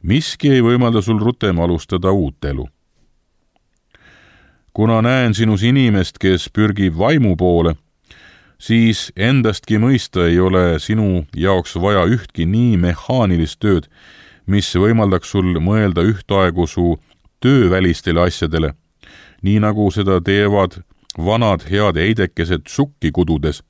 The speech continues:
mis on nende jaoks pigem kasulik näppude mäng ja nõuab vaid vahetevahel tähelepanelikkust.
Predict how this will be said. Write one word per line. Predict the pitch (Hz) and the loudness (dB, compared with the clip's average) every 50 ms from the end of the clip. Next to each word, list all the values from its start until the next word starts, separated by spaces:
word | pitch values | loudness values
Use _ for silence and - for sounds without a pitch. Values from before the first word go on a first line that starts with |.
| _ _ _ _ _ - - - - - - - _ | _ _ _ _ _ -20 -20 -20 -20 -20 -20 -8 _
mis | 87 92 - - | -4 -4 -2 0
on | 98 90 90 | 0 0 2
nende | 101 107 104 104 101 | 2 2 2 2 2
jaoks | 98 95 92 85 - - | 2 2 0 0 -4 -6
pigem | _ 101 95 101 95 90 85 76 - _ _ _ _ | _ -4 -2 0 0 0 -2 -4 -8 _ _ _ _
kasulik | - 87 92 92 101 95 85 82 - - 62 | -6 -6 -4 0 0 0 0 0 -4 -6 -6
näppude | 71 87 120 143 143 _ - 95 87 80 | -2 -2 -2 -2 -4 _ -4 -2 0 0
mäng | 80 82 85 82 80 76 71 73 | 2 2 2 0 0 -2 -2 -2
ja | 80 80 78 78 73 - - _ _ - _ _ _ _ | -2 0 0 0 -2 -4 -14 _ _ -20 _ _ _ _
nõuab | 85 92 110 113 110 98 85 87 | 0 2 2 4 2 2 0 0
vaid | 92 90 87 82 76 73 | 0 0 0 0 -2 -2
vahetevahel | 80 107 131 139 123 82 - _ - 85 87 117 135 131 107 90 82 - _ _ _ | -2 -2 -2 -2 -4 -6 -6 _ -4 -2 0 0 0 0 0 -2 -4 -6 _ _ _
tähelepanelikkust. | - 120 107 90 82 76 76 73 78 78 76 76 73 73 - - 71 - - - | -4 -2 0 0 0 -2 -2 -2 -2 -2 0 0 -2 -4 -4 -6 -10 -10 -10 -20